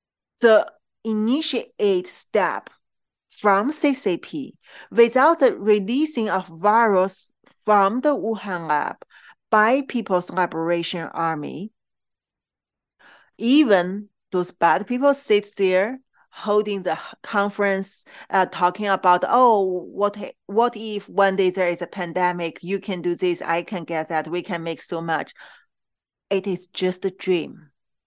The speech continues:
because they are under the surveillance, under the restrictions by the rule of law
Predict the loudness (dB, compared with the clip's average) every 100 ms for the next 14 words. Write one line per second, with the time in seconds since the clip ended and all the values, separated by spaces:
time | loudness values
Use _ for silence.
0 | _ _ _ _ -2 0 4 2 2 0
1 | 4 4 2 0 0 0 -6 -6 -4 -2
2 | 0 -2 -6 -4 -4 -2 -2 0 -2 -4
3 | -6 -4 -6 -8 _ _ _ -20 -6 0
4 | 2 4 2 4 0 0 -2 -4 -4 -4
5 | -2 -6 -6 -6 -8 -8 -10 _ -20 -20
6 | _ _ _ _ 4 4 4 2 0 -2
7 | -4 0 0 -2 -2 -2 -4 -6 -2 0
8 | -2 -6